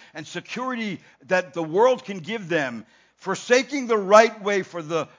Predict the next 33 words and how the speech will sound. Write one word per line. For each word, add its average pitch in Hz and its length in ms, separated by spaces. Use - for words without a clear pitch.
to, 175 320
and 147 180
go 196 200
astray 180 400
to - 140
the 143 120
wrong 139 440
way. 92 300
There's 131 200
no 170 220
neutral 131 480
way. 87 200
There's 139 220
no 156 260
straddling 131 720
the 107 100
fence. 101 560
You're 131 220
either 131 380
on 113 360
the 113 80
narrow 170 400
path, 147 440
the 120 80
straight 180 440
path, 131 340
the 131 100
right 160 400
way, 127 240
or 120 200
the 117 100
wrong 107 300
way. 76 180